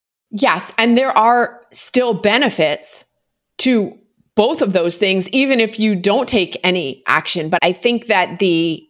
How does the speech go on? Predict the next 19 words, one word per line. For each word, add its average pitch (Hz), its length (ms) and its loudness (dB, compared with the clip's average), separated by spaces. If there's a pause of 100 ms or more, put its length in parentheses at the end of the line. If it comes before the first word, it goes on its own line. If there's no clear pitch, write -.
(100)
they 196 120 2
set 196 220 -2
you 180 140 2
up - 240 -2
for 156 240 0
action. - 500 -2 (420)
So 185 200 2
it's 180 240 0
a 175 60 2
natural 175 500 2
flow 165 400 2
that 147 220 0
you 160 140 0
would 160 180 -4
be 156 180 2
into 165 420 -2
gratitude, 160 680 0
into 170 320 -2
connection, 151 640 -2